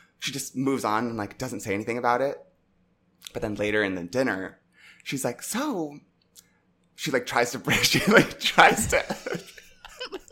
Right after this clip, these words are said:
she, like, tries to bring it up and she's like,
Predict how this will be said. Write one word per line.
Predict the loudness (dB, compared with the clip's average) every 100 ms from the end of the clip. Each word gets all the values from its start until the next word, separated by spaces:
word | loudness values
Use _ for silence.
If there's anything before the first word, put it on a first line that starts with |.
| -12 -10 4 6 8 4 -2 -4
she, | 0
like, | 0 -2
tries | -2 -2 -4
to |
bring | 2 4 6
it | 8
up | 8 6
and | 0 0 -2 -8 _ _
she's | 0 0 0 -2
like, | -4